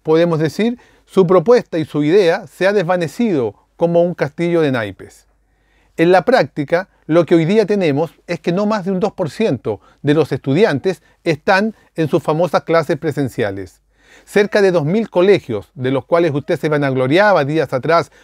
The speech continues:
porque estaban en clases presenciales, muchos de ellos con veinte alumnos, con quince alumnos, con treinta alumnos, han tenido que cerrar las puertas porque la, en los contagios han sido a un nivel tal cual como en su momento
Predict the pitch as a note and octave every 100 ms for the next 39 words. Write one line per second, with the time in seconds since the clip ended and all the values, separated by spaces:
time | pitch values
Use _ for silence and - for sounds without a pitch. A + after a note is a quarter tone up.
0 | _ C#3 B2 A#2 E3+ E3 D3+ B2 C#3+ C#3
1 | C3 B2 B2 - E3+ C3 D#3+ - _ _
2 | _ _ D3+ F#3 - D3+ D#3+ F3 - C3+
3 | D#3 F#3+ F3+ E3 F#3+ F#3+ F#3+ D#3 C3+ E3+
4 | F#3 E3+ D#3+ F3 F#3 F#3 - C3 D#3 F3
5 | F3 G3 C#3 B2+ F#3 - _ _ _ -
6 | - G3 E3+ F3+ G3 G3+ E3 D3+ E3 F3+
7 | F#3 D3+ F3 D#3+ G#2+ A2 F#2+ _ _ _
8 | _ - D#3+ D#3 - D#3+ D3+ C3+ - C#3+
9 | C#3+ - C#3 B2 A3+ D#3+ - E3+ _ _
10 | _ _ D#3 D#3+ - F3 F3 F3+ - _
11 | _ - C#3+ D#3+ F3+ E3+ E3+ F3 - F#3
12 | D#3 F3+ F3 F3 D#3 C#3 D#3 C#3+ D3 D3
13 | D#3+ D#3+